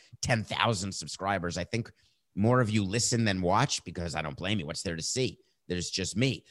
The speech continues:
But today, there's something to see with what I am, W E A R I N G. So check it out, but only if you're gonna hit subscribe. If you can't and you're driving, then don't do it while you're driving, but get home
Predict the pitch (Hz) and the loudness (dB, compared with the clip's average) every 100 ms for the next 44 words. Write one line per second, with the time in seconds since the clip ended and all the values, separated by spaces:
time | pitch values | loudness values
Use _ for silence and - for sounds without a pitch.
0 | - 127 - - 101 147 147 - - _ | 0 0 2 4 6 6 4 -4 -20 _
1 | _ _ _ - 110 90 - 120 117 - | _ _ _ -2 -2 0 0 2 2 0
2 | 123 135 - 135 120 98 - _ - 107 | -4 -4 -4 0 2 0 -4 _ -4 -4
3 | - 95 117 101 92 98 98 107 98 104 | -2 0 0 0 0 4 6 8 10 12
4 | 117 123 127 104 98 107 95 113 107 90 | 12 12 10 10 12 12 12 12 12 12
5 | 101 110 95 87 104 107 95 95 92 113 | 12 12 10 12 10 10 10 10 12 12
6 | 87 62 - - - 117 - 139 139 123 | 12 6 -6 -2 6 8 10 10 12 12
7 | 120 117 123 120 107 104 107 - 80 - | 12 10 10 8 8 8 8 6 0 4
8 | 78 - - _ _ - 110 113 - 95 | 4 4 -6 _ _ 0 2 4 6 6
9 | 90 95 101 95 90 78 78 110 - - | 6 4 0 2 4 4 4 0 -2 -14
10 | _ 95 92 87 - 143 151 139 117 101 | _ 0 2 0 8 10 10 8 4 2
11 | 95 101 95 101 87 123 107 90 120 98 | 2 4 4 4 2 4 6 8 10 10